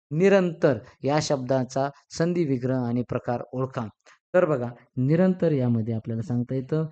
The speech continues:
ही एक विसर्ग संधी आहे आणि विसर्ग संधीमध्ये बघा आपल्याला सांगता येईल, अ, विसर्गामध्ये पुन्हा ही र संधी आहे, लक्षात राहू द्यायचं आहे.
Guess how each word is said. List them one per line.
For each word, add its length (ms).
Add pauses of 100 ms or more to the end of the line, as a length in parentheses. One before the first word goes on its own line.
(180)
ही 300 (160)
एक 300
विसर्ग 720
संधी 380
आहे 380 (280)
आणि 240
विसर्ग 460
संधीमध्ये 600 (360)
बघा 300 (100)
आपल्याला 300
सांगता 360
येईल, 240 (320)
अ, 60 (680)
विसर्गामध्ये 800
पुन्हा 280
ही 200 (120)
र 280
संधी 360
आहे, 260 (340)
लक्षात 280
राहू 160
द्यायचं 300
आहे. 220